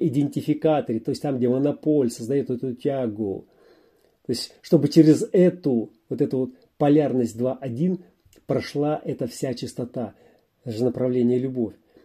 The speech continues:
Это, это же любовь, в которой этот свет не зависит ни от чьей воли.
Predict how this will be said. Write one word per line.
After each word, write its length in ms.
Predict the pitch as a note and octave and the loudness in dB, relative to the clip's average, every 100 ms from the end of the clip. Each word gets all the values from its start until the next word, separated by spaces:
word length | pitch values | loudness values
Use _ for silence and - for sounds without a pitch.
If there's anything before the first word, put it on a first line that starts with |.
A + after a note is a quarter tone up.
| _ | _
Это, 180 | C3 D#3+ F3 - | 2 4 4 4
это 200 | C#3+ D#3 | 4 6
же 120 | D3+ | 10
любовь, 520 | E3 C3+ C#3+ A3 A3+ | 10 8 6 8 8
в 60 | - | 6
которой 520 | D3 - F3+ F#3+ D#3 | -2 4 6 8 6
этот 340 | E3 D3+ C#3 - | 6 2 -2 -6
свет 500 | - B2+ F#3 A3+ - _ _ - | -4 2 6 4 2 _ _ 4
не 140 | D3+ | 6
зависит 540 | C3+ D#3+ D#3+ G3+ F3 D#3+ | 10 10 8 4 2 6
ни 100 | E3 | 6
от 100 | E3 | 6
чьей 280 | D#3+ F3+ E3+ | 4 6 6
воли. 540 | E3 A#3+ F3+ G#2+ | 4 4 4 4